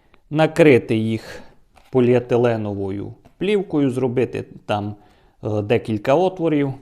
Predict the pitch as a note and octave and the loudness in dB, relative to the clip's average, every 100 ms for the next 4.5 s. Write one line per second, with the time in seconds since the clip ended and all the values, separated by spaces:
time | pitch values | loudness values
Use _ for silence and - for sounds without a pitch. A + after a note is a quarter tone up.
0 | - _ - D3 D3 B2+ A2 - A2+ A2 | -18 _ -16 -8 -4 -4 -8 -14 -12 -6
1 | A#2 A2+ B2 G#2 G2+ - - - - D#3 | -4 0 0 0 -6 -14 -14 -10 -8 -4
2 | F3 D3+ B2 C3 A#2 G2 G2+ G#2 - C3 | 0 0 -2 -4 -4 -6 -8 -8 -2 -2
3 | B2 - A#2+ A2+ G#2 A2 - A2+ - C3+ | -2 -2 0 0 -4 -12 -12 -8 2 2
4 | C3 B2 - A2 A2 | 2 -2 -6 -6 -8